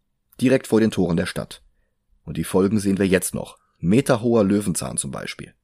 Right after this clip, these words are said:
Aber alles, was sie machen, ist, die Aufmerksamkeit auf das Gelände zu lenken, denn Security ist nicht vorhanden. Freddy, ein Rando vom Foot Clan, der sich als Aprils Kameramann ausgegeben hatte,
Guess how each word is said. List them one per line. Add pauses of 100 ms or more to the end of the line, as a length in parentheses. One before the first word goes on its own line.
(1400)
Aber
alles,
was
sie
machen,
ist,
die
Aufmerksamkeit
auf
das
Gelände
zu
lenken,
denn
Security
ist
nicht
vorhanden. (640)
Freddy,
ein
Rando
vom
Foot
Clan,
der
sich
als
Aprils
Kameramann
ausgegeben
hatte,